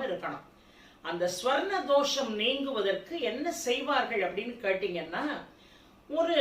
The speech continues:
பித்தளை செம்பு வாங்குவாங்க, ஒரு பித்தளை குடம், ஒரு சின்ன பித்தளை குடம் வாங்கலாம், அப்படி இல்ல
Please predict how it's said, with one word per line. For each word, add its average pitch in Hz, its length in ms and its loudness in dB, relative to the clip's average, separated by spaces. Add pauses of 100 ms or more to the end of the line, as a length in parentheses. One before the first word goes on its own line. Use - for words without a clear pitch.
(140)
பித்தளை 320 640 0
செம்பு 285 400 2
வாங்குவாங்க, 185 540 2
ஒரு 175 180 2
பித்தளை 277 560 2
குடம், 190 360 0
ஒரு 214 160 -6
சின்ன 311 360 -4
பித்தளை 247 500 0
குடம் 214 340 0
வாங்கலாம், 175 460 -4 (640)
அப்படி 302 280 0
இல்ல 254 280 2